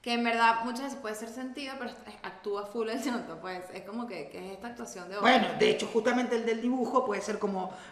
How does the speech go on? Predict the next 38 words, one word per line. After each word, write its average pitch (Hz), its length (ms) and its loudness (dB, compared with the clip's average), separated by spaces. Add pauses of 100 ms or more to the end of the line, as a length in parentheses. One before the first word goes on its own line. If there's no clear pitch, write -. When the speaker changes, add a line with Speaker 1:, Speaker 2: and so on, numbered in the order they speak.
(160)
Speaker 2:
lo 180 160 -2
más 180 160 2
claro. 165 400 4
Ella 202 560 0
te, 208 240 2
está, - 560 2
estamos 226 320 2
cada 226 260 4
cual 233 200 2
con 233 140 4
un 247 120 0
dibujo, 339 460 2
vos 240 140 -2
te 208 80 0
pones 214 240 -2
a 208 100 -2
pintar 214 300 -2
el 233 80 0
dibujo 285 300 -2
y 226 60 -4
cuando 202 240 0
te 202 80 -2
ve 262 120 0
que 269 60 -4
vos 220 140 0
tú 233 80 -6
pintaste 233 380 -4
el 233 60 -4
dibujo, 285 300 -2
dices, 226 340 0 (280)
"¡Ah, - 840 12 (100)
yo 415 200 8
lo - 80 6
quería - 240 4
pintar! - 460 4 (120)
¡Ah, 262 680 10
ah, 247 500 10 (160)
ah, 208 640 6